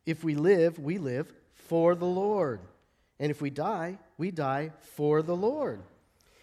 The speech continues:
Therefore, whether we live or die, we belong to the Lord."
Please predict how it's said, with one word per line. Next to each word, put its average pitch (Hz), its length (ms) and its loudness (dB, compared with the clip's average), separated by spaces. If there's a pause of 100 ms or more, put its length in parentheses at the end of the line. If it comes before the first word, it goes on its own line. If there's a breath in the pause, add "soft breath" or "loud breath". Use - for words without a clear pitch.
(100 soft breath)
Therefore, 180 520 4
whether 143 320 -2
we 165 120 -2
live 131 240 -4
or 170 100 -6
die, 107 380 -12 (180)
we 139 260 -4
belong 156 920 -2
to 151 180 -4
the 143 140 -2
Lord." 139 640 -2